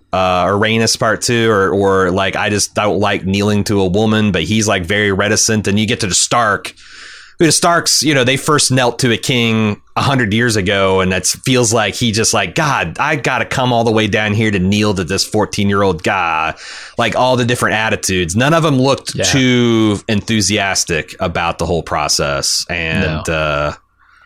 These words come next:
Speaker 1: you know, they got the, they got the cat's paw blade, the Valyrian steel dagger that's
Speaker 2: Right.
Speaker 1: been seen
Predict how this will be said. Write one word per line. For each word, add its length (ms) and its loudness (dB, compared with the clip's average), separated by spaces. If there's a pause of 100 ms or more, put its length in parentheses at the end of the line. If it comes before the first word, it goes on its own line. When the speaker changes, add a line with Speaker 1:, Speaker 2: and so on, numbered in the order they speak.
(560)
Speaker 1:
you 100 0
know, 100 0
they 120 0
got 260 -2
the, 280 2
they 100 -2
got 180 -4
the 60 -6
cat's 280 -2
paw 220 0
blade, 380 2
the 80 0
Valyrian 480 2
steel 340 2
dagger 500 0
that's 340 -2
Speaker 2:
Right. 100 -4
Speaker 1:
been 240 2
seen 800 0